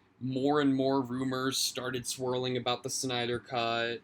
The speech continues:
actors themselves talking about how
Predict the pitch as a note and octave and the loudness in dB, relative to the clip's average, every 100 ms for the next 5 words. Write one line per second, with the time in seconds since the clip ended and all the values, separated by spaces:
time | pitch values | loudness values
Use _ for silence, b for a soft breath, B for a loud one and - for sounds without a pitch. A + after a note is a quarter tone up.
0 | - B2 - - B2 A2+ B2 A2+ - A#2 | -2 -2 0 -2 -2 0 -4 -2 -2 0
1 | A#2 A2+ - C3+ A#2+ - A#2+ A2+ A2+ A2+ | 0 -2 -6 -6 -6 -4 -4 -2 -4 -4
2 | - A2+ A2+ A#2+ A#2+ A2 | -2 -2 0 0 -2 -4